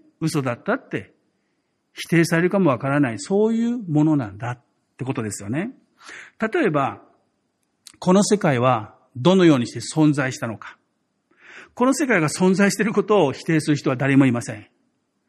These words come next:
じゃあ、どうやって作られたの？どうやって存在したの？ってことですよね。で、進化論は、もちろん創造者の存在を、神様の存在を信じていませんので、そうすると前提はですね、えー、この世界は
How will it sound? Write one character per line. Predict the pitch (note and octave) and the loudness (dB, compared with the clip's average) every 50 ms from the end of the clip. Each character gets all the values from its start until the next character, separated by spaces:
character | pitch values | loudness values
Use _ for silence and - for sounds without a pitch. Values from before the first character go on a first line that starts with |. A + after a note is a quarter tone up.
| _ - - - - | _ -20 -20 -14 -4
じ | E3 D#3+ F3+ | 0 2 2
ゃ | |
あ、 | F#3 - - - | 2 0 -4 -8
ど | - C3 F3+ G3 | -2 2 4 6
う | B3+ D4 | 6 6
や | D#4 D4+ | 4 4
っ | |
て | D4+ C4 G3 | 2 -2 -2
作 | - - - | 0 0 0
ら | F3 E3 | 2 2
れ | D#3+ D3 | 2 2
た | - C#3 | 2 2
の？ | C3 C#3 D3+ C3+ | 2 2 2 2
ど | C3 C4 | 2 2
う | E4+ | 0
や | F4+ | 0
っ | F4 | -2
て | - | -2
存 | F3 - F#3+ F3 E3 | 0 4 4 4 4
在 | D#3+ E3 D#3 | 4 2 -2
し | D#3+ - | -2 -4
た | D3+ | -2
の？ | C3 B2+ C3 | -2 -2 -2
っ | D3+ - _ _ _ _ _ _ _ _ | -4 -6 _ _ _ _ _ _ _ _
て | - D#3+ | -6 -4
こ | D3+ C#3 | -4 -4
と | C#3 | -6
で | B2+ A2 G#2 | -6 -8 -10
す | - - | -8 -6
よ | A#2 | -4
ね。 | D#3 G3 A#3+ - - _ _ _ _ _ _ _ - - - - _ | -4 -4 -4 -8 -12 _ _ _ _ _ _ _ -20 -20 -20 -14 _
で、 | - D#3 | -6 -6
進 | - - - C#4 C#4 C4+ | -4 0 2 2 2 4
化 | C#4+ C4+ | 2 2
論 | B3 D#3 B2 B2 | 2 0 0 0
は、 | C3+ D3 C3 G#2+ G#2+ - - _ | 0 0 -2 -2 -4 -10 -12 _
も | - D3+ D3+ | -2 -2 0
ち | - G3 | 0 0
ろ | F#3 D3+ | 0 0
ん | C3+ | 0
創 | - - - F#3+ F#3+ G3+ G3+ G3 | -2 -2 0 4 6 6 6 6
造 | F#3 G#3+ G3 F#3 | 6 6 6 6
者 | D#3 - C#3 A#2+ | 4 0 -2 -4
の | A#2+ A2+ | -4 -6
存 | - - D3+ D3 C#3+ C#3+ | -2 2 4 6 6 6
在 | C#3 C#3 C3 C3+ | 4 2 2 2
を、 | C3 B2+ B2 B2 - - | 0 -2 -2 -4 -6 -4
神 | - F3 F3 E3+ | -2 0 0 0
様 | D#3+ D#3 C#3 C3 | 0 -2 -4 -4
の | A#2+ A2+ | -6 -8
存 | - - C#3 C3+ C3 | -6 -4 -2 -2 -2
在 | C#3 C3+ | -2 -2
を | B2 A#2+ | -4 -4
信 | - - F3 F3 D3+ | -4 -2 0 0 0
じ | C3 | 0
て | - C3+ | -2 -2
い | A#2+ | 0
ま | C#3+ D3+ | 0 0
せ | D3+ - G3+ | 0 2 2
ん | F#3 | 2
の | D3 A2 | 2 2
で、 | A#2 D#3 D#3+ C3+ G#2 G2 - _ _ _ _ _ _ _ _ _ _ _ _ _ _ _ _ - | 2 2 2 0 0 -6 -14 _ _ _ _ _ _ _ _ _ _ _ _ _ _ _ _ -2
そ | - A3+ A3+ | 2 2 2
う | |
す | A3 A#3 | 4 2
る | A3+ G#3+ | 0 2
と | G#3+ G#3 F3 C#3 B2+ | 2 0 0 2 2
前 | F3 F3+ G3+ | 2 2 2
提 | F#3 - F#3+ | 2 2 2
は | F3 D#3+ B2+ | 0 0 -2
で | A2 | -4
す | G2+ - | -6 -6
ね、 | C3+ C3+ A#2 G#2 A2 - _ _ _ _ _ _ _ | -6 -6 -6 -8 -12 -18 _ _ _ _ _ _ _
え | - B2 B2+ B2+ | -10 -8 -8 -8
ー、 | A2+ | -8
こ | - - F3+ | -6 -2 0
の | E3+ F3+ | 0 0
世 | D#3+ - F3 | 0 -2 -4
界 | D#3 - C3+ B2 A2+ | -6 -6 -6 -4 -2
は | B2+ C#3+ C#3+ B2+ A#2+ - | -2 -2 -2 -2 -4 -10